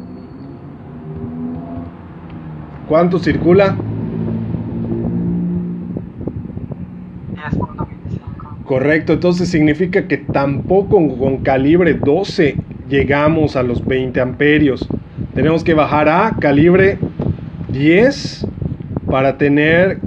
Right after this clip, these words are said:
Speaker 1: una capacidad de conducción de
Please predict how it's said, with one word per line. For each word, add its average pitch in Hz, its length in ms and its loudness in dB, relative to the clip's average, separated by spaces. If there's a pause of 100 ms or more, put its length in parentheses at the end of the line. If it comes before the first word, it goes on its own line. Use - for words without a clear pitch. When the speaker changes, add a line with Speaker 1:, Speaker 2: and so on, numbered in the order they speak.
(180)
Speaker 1:
una 175 420 2
capacidad 139 800 2
de 147 200 0
conducción 156 1160 2
de 170 380 2